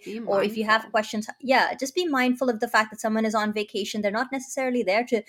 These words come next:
Speaker 2: satisfy your curiosity. And yet, if you are curious, there's a right way and a wrong way to ask that question. As we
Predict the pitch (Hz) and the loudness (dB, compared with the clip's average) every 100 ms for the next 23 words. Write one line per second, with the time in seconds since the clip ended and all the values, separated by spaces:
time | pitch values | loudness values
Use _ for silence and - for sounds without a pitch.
0 | - - 254 220 220 240 226 214 208 233 | -16 -2 2 2 2 2 2 0 0 2
1 | 220 214 240 240 214 208 240 214 202 190 | 4 2 0 -2 -2 2 2 0 -4 -2
2 | 180 - 302 202 196 180 180 185 170 185 | -2 0 0 0 0 -2 0 0 2 0
3 | 185 208 180 175 175 165 180 185 180 175 | 0 -2 0 -2 -2 -4 0 0 0 -2
4 | 165 - 165 - 175 - 165 - - 165 | -2 0 0 0 -6 -2 -4 -4 -8 -6
5 | 165 165 175 | -6 -4 -6